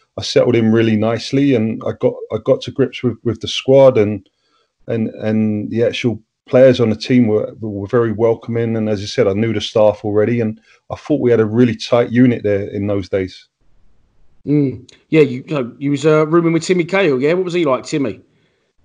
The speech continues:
Speaker 1: Well, no, I was, I was staying with Timmy, so I stayed in the hotel for a couple of,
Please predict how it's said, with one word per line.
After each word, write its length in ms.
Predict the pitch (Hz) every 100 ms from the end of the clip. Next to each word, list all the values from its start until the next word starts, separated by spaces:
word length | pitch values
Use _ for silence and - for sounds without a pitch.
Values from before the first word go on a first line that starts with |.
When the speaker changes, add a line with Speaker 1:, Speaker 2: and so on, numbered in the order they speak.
| 156
Speaker 1:
Well, 120 | 180
no, 300 | 202 180 143
I 60 |
was, 240 | 151 135 -
I 80 | 147
was 160 | 131
staying 300 | - 180 190
with 120 | 156 131
Timmy, 220 | 135 120
so 140 | 151
I 40 | 131
stayed 300 | - 170 147
in 100 | 135
the 60 |
hotel 420 | 135 135 - 156
for 180 | 131 131
a 80 | 120
couple 300 | - 143 131
of, 140 | 117